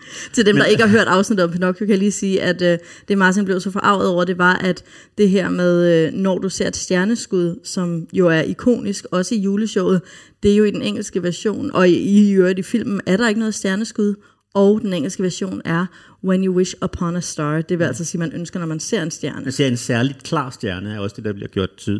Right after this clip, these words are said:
Speaker 2: tydeligt i filmen. Så det er altså en, den her stjerne, det er ikke et stjerneskud, men en særligt klar stjerne
Speaker 1: Ja.
Speaker 2: på nattehimlen.
Speaker 1: Strengt.
Speaker 2: Ja. Frygteligt.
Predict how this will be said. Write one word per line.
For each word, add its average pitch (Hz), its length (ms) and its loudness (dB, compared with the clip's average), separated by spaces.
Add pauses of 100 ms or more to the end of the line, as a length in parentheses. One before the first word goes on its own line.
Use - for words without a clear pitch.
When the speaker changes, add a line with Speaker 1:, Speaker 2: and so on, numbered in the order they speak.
Speaker 2:
tydeligt 101 280 -4
i - 40 -20
filmen. 107 180 -10
Så 107 80 -8
det 101 120 -6
er 104 40 -6
altså 101 160 -6
en, 104 180 -6
den 113 120 2
her 110 120 2
stjerne, 110 340 0
det 117 120 -6
er 117 40 -2
ikke 131 100 0
et 147 80 0
stjerneskud, 135 440 -2
men 107 160 -8
en 98 60 -10
særligt 110 380 -4
klar 113 280 -8
stjerne 98 340 -6
Speaker 1:
Ja. 156 60 -6
Speaker 2:
på 110 60 -8
nattehimlen. 98 460 -10 (160)
Speaker 1:
Strengt. - 440 -14 (200)
Speaker 2:
Ja. - 380 -6 (280)
Frygteligt. - 360 -2